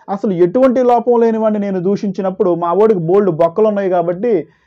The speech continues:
ఇంకా ఎక్కువగా దూషిస్తారు అనే విషయాన్ని నువ్వు మర్చిపోకూడదని చెప్పేసి రాధా మనోహర్ దాస్ గారు నేను మీకు మనవి చేసుకుంటున్నాను. So, ముందు మీ వాడి పత్తిత్తు యొక్క బొక్కలన్నిటిని పూడ్చుకోండి. రైట్ ఫ్రెండ్స్, మరొక, ఆ, వాయిస్ మెసేజ్ విందాం.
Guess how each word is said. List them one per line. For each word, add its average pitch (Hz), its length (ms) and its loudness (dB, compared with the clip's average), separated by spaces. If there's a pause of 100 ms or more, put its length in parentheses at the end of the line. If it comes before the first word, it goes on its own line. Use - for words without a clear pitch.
(120)
ఇంకా 190 220 0
ఎక్కువగా 220 360 2
దూషిస్తారు 190 640 -2
అనే 185 140 -4
విషయాన్ని 175 400 -4
నువ్వు 196 160 -2
మర్చిపోకూడదని 170 880 -4
చెప్పేసి 170 360 -6
రాధా 170 280 0
మనోహర్ 180 400 -4
దాస్ 165 260 -2
గారు 165 320 0 (360)
నేను 180 200 0
మీకు 175 400 0
మనవి 180 420 2
చేసుకుంటున్నాను. 165 720 0 (580)
So, 220 60 4
ముందు 214 260 0
మీ 202 200 2
వాడి 190 280 2
పత్తిత్తు 214 500 -4
యొక్క 214 240 0
బొక్కలన్నిటిని 190 600 0
పూడ్చుకోండి. 196 720 -2 (460)
రైట్ 165 280 0 (440)
ఫ్రెండ్స్, 240 340 -2
మరొక, 196 260 0 (420)
ఆ, 151 400 -2 (100)
వాయిస్ 202 280 0
మెసేజ్ 190 240 -2
విందాం. 160 360 -4